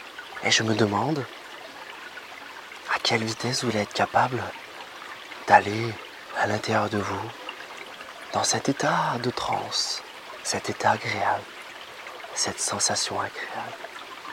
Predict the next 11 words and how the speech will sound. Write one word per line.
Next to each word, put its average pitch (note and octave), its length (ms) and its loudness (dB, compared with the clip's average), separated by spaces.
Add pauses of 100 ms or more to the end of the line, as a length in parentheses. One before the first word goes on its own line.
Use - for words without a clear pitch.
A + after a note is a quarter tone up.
(360)
Exactement F#2+ 560 0
comme - 180 -4
ça. - 160 -8 (2750)
Vous A2+ 120 6
allez B2+ 100 8
maintenant E3+ 300 6
pouvoir F3 460 6
porter - 300 4
votre D3 240 4
attention E3 480 0
sur, - 440 -2